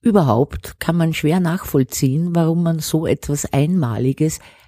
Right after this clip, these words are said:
einfach so aus einer Laune heraus aufgeben will.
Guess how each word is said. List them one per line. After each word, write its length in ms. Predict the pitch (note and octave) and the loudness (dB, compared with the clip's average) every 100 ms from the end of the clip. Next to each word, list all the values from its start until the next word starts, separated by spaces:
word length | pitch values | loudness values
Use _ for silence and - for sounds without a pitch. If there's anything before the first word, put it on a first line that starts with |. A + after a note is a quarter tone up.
| _ - | _ 2
einfach 500 | C#3 F3 - B2+ - | 2 2 0 -2 -4
so 500 | - A2+ A#2 E3+ - _ - | -4 -2 0 -2 -6 _ -2
aus 180 | D3+ | 0
einer 300 | - C3+ C3+ | 2 2 4
Laune 420 | B2+ G2 A#2 D#3+ F3+ | 2 2 0 2 4
heraus 520 | F3+ D#3+ D#3+ E3+ - - | 2 0 -2 -4 -4 -4
aufgeben 680 | F#3 A3+ - - F#2+ G#2+ G#2 | -2 -2 -4 -2 0 0 -2
will. 280 | F#2+ G#1 | -2 -2